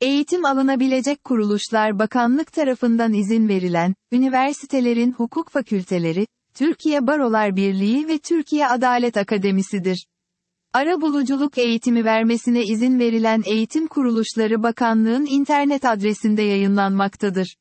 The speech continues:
Eğitime katılmak isteyen kimse hukuk fakültesi diploması ve beş yıllık kıdeme sahip olduğuna ilişkin belgeyle izin alan kuruluşlara başvurabilir.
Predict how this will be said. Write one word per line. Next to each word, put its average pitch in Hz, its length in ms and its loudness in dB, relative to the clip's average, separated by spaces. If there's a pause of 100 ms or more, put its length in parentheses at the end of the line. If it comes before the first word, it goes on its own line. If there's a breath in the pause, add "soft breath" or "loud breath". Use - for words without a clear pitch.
(280)
Eğitime 302 500 0
katılmak 269 580 0
isteyen 233 520 0
kimse 233 400 0
hukuk 247 360 -4
fakültesi 233 680 -2
diploması 226 720 0
ve 214 180 0
beş 262 180 0 (140)
yıllık 262 360 -2
kıdeme 269 420 0
sahip 226 480 0
olduğuna 214 480 0
ilişkin 214 600 0
belgeyle 240 540 0
izin 202 320 -2
alan 269 300 0
kuruluşlara 254 760 -2
başvurabilir. 190 840 -2